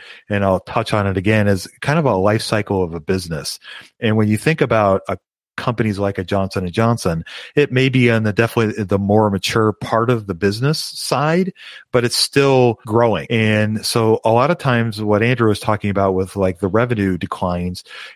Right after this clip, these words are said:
is sometimes that's just a symptom of the business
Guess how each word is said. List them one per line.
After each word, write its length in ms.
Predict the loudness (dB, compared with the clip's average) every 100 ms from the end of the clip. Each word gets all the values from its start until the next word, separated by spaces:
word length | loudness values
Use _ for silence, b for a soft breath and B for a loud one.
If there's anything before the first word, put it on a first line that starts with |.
| -2
is 120 | 0
sometimes 380 | 0 0 2 2
that's 260 | 0 0
just 220 | -2 0
a 100 | -2
symptom 480 | -2 -2 -2 0 -2 0
of 380 | 2 2 0 -8
the 320 | -14 0 2 2
business 580 | 2 0 2 0 0